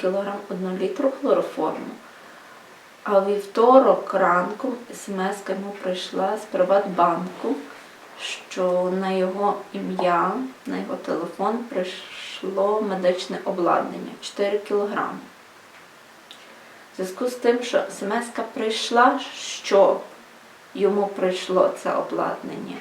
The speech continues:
а що він забрав, смс-ки вже не було.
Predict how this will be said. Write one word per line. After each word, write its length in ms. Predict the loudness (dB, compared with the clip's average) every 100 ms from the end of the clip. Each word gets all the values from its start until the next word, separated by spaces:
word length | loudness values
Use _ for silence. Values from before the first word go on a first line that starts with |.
| -14 -20 -20 -20 -20 -20 -20 0
а 120 | 4
що 320 | 4 2 4 4
він 280 | 4 0
забрав, 760 | 0 2 4 6 6 8 6 4 -4 -14 -14 -10
смс-ки 480 | -4 0 0 -2 -8
вже 200 | -6 -4
не 140 | -2
було. 600 | -2 -4 -4 -4 -4 -6